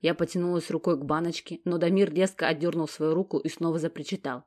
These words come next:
"Всё вам быстрее, быстрее, всё куда-то спешите, спешите. Можно и четыре, но не больше". "А через сколько времени начинает действовать?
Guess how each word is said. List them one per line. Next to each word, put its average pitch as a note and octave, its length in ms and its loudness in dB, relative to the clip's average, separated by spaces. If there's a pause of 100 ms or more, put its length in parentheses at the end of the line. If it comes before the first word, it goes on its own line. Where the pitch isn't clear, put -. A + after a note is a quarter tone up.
(160)
"Всё B3+ 200 8
вам A3 240 10
быстрее, G#3+ 580 12
быстрее, G3+ 600 10
всё G3+ 180 4
куда-то G3 300 4
спешите, G3+ 800 4
спешите. G#3 760 4 (140)
Можно G3 280 6
и G3+ 80 6
четыре, G#3+ 600 6 (120)
но D3 160 0
не F3 160 0
больше". D#3 480 2 (480)
"А F3 80 -4
через G#3+ 280 6
сколько C4 280 6
времени G#3 380 8
начинает F3 500 0
действовать? D3+ 680 -2